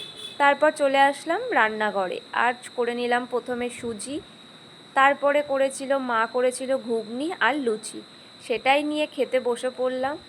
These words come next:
আজকের আমার ভিডিওটা তোমাদের সবার কেমন লাগলো অবশ্যই জানিও, আর কে কে তোমরা পুজো করেছো সেটাও আমাকে জানিও,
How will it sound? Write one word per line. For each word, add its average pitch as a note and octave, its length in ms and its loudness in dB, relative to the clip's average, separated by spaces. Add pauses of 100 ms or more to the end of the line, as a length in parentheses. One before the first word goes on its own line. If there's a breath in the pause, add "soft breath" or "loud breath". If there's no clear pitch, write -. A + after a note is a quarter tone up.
(300 loud breath)
আজকের B3 460 0
আমার D#4 280 -2
ভিডিওটা C#4+ 560 -2
তোমাদের C4 440 -4 (100)
সবার C4 320 -4
কেমন A#3 320 -6
লাগলো B3+ 540 0
অবশ্যই A#3 720 -2
জানিও, C#4 440 0 (360 loud breath)
আর - 80 -8 (140)
কে D4 220 -4
কে D#4 120 0
তোমরা D4+ 380 0
পুজো C4+ 380 -4
করেছো C#4+ 480 0
সেটাও A#3+ 420 0
আমাকে C4 380 -2
জানিও, C4+ 500 -2